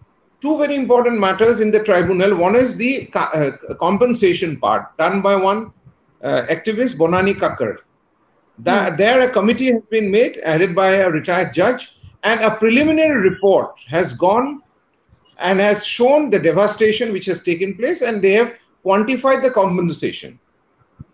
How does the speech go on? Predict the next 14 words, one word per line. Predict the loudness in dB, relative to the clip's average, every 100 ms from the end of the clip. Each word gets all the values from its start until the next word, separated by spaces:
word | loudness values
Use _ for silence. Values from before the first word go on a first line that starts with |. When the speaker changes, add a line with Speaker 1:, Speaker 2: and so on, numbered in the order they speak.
| _
Speaker 1:
So | -6 0
the | 0
compensation | 2 0 2 -2 0 -2 -2 -4 -2
part | 0 0 0
will | -2 -2
definitely | -2 0 0 0 -2 -4
be | -4 0
looked | 0 -2 -6
into | -6 -4
by | -2 0
the | -2
National | -2 -6 -6 -6 -6
Green | -4 -6 -4
Tribunal, | -2 -2 -4 -6